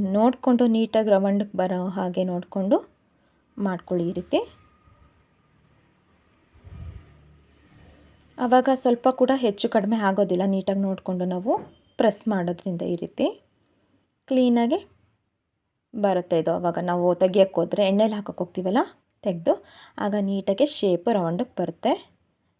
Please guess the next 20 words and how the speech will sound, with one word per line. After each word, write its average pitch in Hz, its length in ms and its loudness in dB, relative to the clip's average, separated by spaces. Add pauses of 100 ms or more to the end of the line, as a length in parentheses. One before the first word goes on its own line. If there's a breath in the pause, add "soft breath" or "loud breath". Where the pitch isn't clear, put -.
(160)
ನೋಡಿ, 185 260 -2
ಈಗ 180 220 -2
ತೆಗೆದು 185 220 -2
ತೋರಿಸ್ತಾ 175 420 -4
ಇದ್ದೀನಿ. 185 300 -2 (640 soft breath)
ತುಂಬ 269 220 8 (120)
ತೆಳು 247 300 6
ಹರ್ಕೊಬಿಡಿ, 202 420 0 (100)
ತುಂಬ 214 200 2 (140)
ದಪ್ಪನೂ 233 340 2 (100)
ಬೇಡ. 180 140 0 (420)
ನೋಡಿ, 185 200 -2 (260)
ಇಷ್ಟು - 260 -4 (100)
ದಪ್ಪ 208 160 2 (120)
ಬರಬೇಕು 175 440 -4
ನಮಗೆ, 175 260 -2 (880)
ಚೆನ್ನಾಗಿರುತ್ತೆ 208 640 2
ತಿನ್ನಲಿಕ್ಕೆ. 180 460 -2 (960)
ನೋಡ್ತಾ 180 280 -6
ಇದ್ದೀರಲ್ಲ 185 300 -2